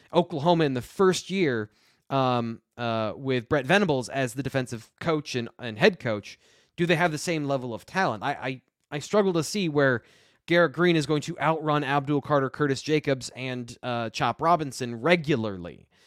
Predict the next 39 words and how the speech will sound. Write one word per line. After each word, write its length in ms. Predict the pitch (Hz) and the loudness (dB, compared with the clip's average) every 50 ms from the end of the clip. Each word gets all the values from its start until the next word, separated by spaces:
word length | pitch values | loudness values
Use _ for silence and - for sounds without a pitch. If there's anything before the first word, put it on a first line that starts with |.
| _ _ _ _ _ | _ _ _ _ _
So 140 | - - 127 | -14 -10 -4
that's 260 | 135 160 196 - - | -2 -2 -2 0 0
gonna 140 | 208 180 165 | 0 0 0
be 100 | 156 143 | 0 -2
something 260 | - 147 131 120 123 | -2 -4 -4 -4 -4
I'm 140 | 120 120 120 | -4 -4 -6
looking 240 | 123 - 127 120 | -6 -6 -8 -10
for. 440 | 117 - - 123 117 113 113 107 104 _ _ _ _ - _ - | -10 -8 -8 -4 -2 -2 -2 -4 -6 _ _ _ _ -20 _ -4
Um, 400 | 135 135 135 135 131 127 131 120 | -2 0 0 0 0 0 -2 -4
Teddy 480 | - - 190 262 269 190 143 131 131 _ _ _ _ _ _ _ _ _ _ _ _ _ _ _ _ _ _ _ _ _ _ _ _ - | 2 4 6 6 6 4 0 0 -4 _ _ _ _ _ _ _ _ _ _ _ _ _ _ _ _ _ _ _ _ _ _ _ _ 0
is 160 | - 202 170 | 2 2 4
a 40 | 185 | 4
West 180 | 220 233 - - | 2 2 2 0
Virginia 340 | 180 160 226 277 269 233 | -2 0 0 0 0 0
fan. 300 | 180 - 175 156 147 143 | 0 0 0 0 0 0
He's 160 | 143 170 160 - | -2 -2 -4 -2
coming 260 | - 208 220 220 202 | -2 -2 0 0 -2
to 60 | 175 | -2
the 80 | 143 139 | -4 -2
game. 400 | 127 156 202 214 147 107 92 _ _ _ _ _ _ | -2 0 0 0 0 -2 -6 _ _ _ _ _ _
If 160 | - 123 110 | -8 -8 -6
you 80 | 123 123 | -6 -6
see 240 | - - 190 220 | -4 -2 -2 -2
Teddy, 460 | 196 - 214 202 202 220 233 233 226 _ _ _ _ _ - | 0 4 4 6 6 4 2 -2 -6 _ _ _ _ _ -4
be 80 | 131 | -4
super 340 | 123 - - 185 196 160 226 | -2 0 0 0 0 2 2
nice, 540 | 233 208 185 175 196 208 - - - - _ _ _ _ _ _ _ _ _ | 2 4 4 4 2 0 -4 -10 -14 -16 _ _ _ _ _ _ _ _ _
say 280 | - - - - 160 190 | -12 -6 2 4 6 6
hi, 480 | 202 214 208 175 160 156 175 196 196 _ _ _ _ _ _ _ _ _ _ - | 8 8 8 8 8 4 2 -2 -4 _ _ _ _ _ _ _ _ _ _ -4
and, 340 | - 147 156 151 151 151 143 | 0 2 2 2 2 2 4
uh, 180 | 151 147 143 135 | 4 4 4 2
show 120 | - 196 | 2 0
him 60 | 196 | 2
a 40 | 190 | 4
good 100 | 180 190 | 2 2
time 180 | 190 185 190 170 | 2 2 -2 0
in 60 | 156 | 0
Happy 220 | 165 165 156 151 | -2 -2 -2 -2
Valley. 360 | 135 143 135 117 90 78 69 | -4 -4 -4 -6 -6 -10 -12